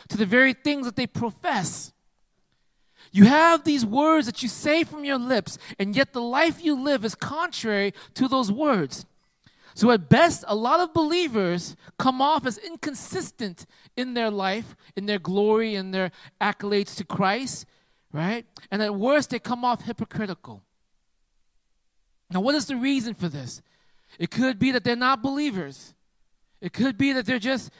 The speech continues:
going for the show. It could be that there's, there's a sin in their life that seared them so deeply that they have not repented from it. But whatever the reason, Scripture gives us these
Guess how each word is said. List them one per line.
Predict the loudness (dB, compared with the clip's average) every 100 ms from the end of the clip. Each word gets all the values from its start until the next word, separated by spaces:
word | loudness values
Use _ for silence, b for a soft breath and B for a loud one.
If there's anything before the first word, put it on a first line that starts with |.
| b b b _
going | -4 0 0
for | -2
the | -4
show. | -2 -2
It |
could | 0 0
be | 0
that | 0
there's, | -2 -4
there's | -6 -4
a | -2
sin | -2 -4 -4
in | -4
their | -2
life | -2
that | -4 -6
seared | -4 -4 -4
them | -6
so | -6 -6
deeply | -4 -4 -4 -6 -6 -6 B B
that | -2
they | -2
have | 0
not | -2 -2
repented | -2 -4 -4 -6 -8
from | -12 -14 -12
it. | -14 -16 _ b b b b
But | -2
whatever | 0 4 2 2 -2
the | 0
reason, | 0 0 0 -2 -6 -8 -14 b
Scripture | -18 -2 -2 -2 -6 -4 -6
gives | -2 -2 -2 -2
us | -2 -4 -8 B _
these | -4 -4